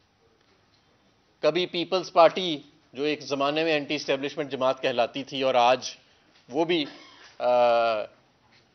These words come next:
इ-, इन्हीं, इसी establishment के बलबोते के सहारे पर खड़ी है, कि मैंने इन सब को, इसमें शमूलियत इख्तियार नहीं की।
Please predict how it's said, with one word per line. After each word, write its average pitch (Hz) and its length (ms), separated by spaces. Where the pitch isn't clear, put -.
इ-, 160 140
इन्हीं, 185 380
इसी 175 220
establishment 147 720
के 143 100
बलबोते 127 500
के 131 80
सहारे 117 320
पर 120 120
खड़ी 123 320
है, 107 200
कि 160 60
मैंने 185 240
इन 220 80
सब 185 300
को, 190 220
इसमें 180 300
शमूलियत 151 460
इख्तियार 113 380
नहीं 98 120
की। - 180